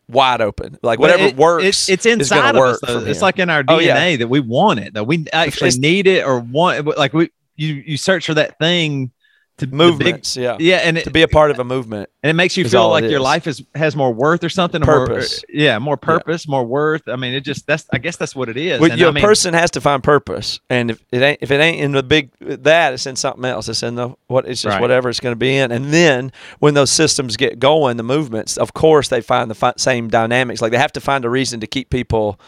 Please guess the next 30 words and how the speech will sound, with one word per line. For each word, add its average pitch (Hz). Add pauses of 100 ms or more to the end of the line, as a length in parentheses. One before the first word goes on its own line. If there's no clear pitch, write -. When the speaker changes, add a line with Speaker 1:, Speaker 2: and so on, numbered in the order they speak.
(140)
Speaker 1:
subdued. 107
Like 127 (480)
Speaker 2:
Yeah. 104 (720)
Speaker 1:
that, 123
Speaker 2:
Right. 131 (220)
Speaker 1:
just 131
like 135
a 123
virus 127
mutating, 123
it 107
has 143
to 117
evolve 120
into 113
that 101 (380)
structure 110 (160)
Speaker 2:
Yeah. 113
Speaker 1:
at 104
some 120
point. 90 (100)
Any 110
movement 104 (280)
does 101
of 107
Speaker 2:
Yeah. 104
Speaker 1:
any 104
type, - (320)
kingdom, 104 (220)
religion, 98